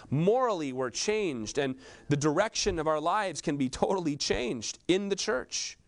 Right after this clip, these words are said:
because God is here. Because our prayers matter. That we don't just pray because it makes us feel better. It does make us feel better. But we believe that we have a God who answers prayer because God is here.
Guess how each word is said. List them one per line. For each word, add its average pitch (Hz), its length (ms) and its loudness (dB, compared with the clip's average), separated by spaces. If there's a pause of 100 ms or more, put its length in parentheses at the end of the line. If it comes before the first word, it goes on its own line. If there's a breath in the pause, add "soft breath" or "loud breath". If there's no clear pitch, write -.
(160)
because 135 280 2
God 180 260 2
is 170 160 -6
here. 87 300 -10 (580 loud breath)
Because 170 300 2 (100)
our 165 100 6
prayers 202 540 0
matter. 104 480 -4 (220 loud breath)
That 147 100 4
we 190 80 4
don't 202 180 -2
just 175 140 -4
pray 190 180 0
because 156 240 -2
it 156 80 -4
makes 143 220 -4
us - 200 -8
feel 311 220 4
better. 101 440 -4 (360 soft breath)
It 110 120 0
does 196 260 4
make 139 160 -2
us 127 80 -4
feel 104 180 0
better. 95 260 -2
But 190 120 4
we 277 100 -2
believe 233 300 0
that 202 100 2
we 202 100 2
have 180 100 0
a 160 60 -2
God 180 280 0
who 190 100 0
answers 190 460 -4
prayer 190 420 -2 (280 loud breath)
because 175 280 4
God 190 380 0
is 214 180 -4
here. 233 600 -2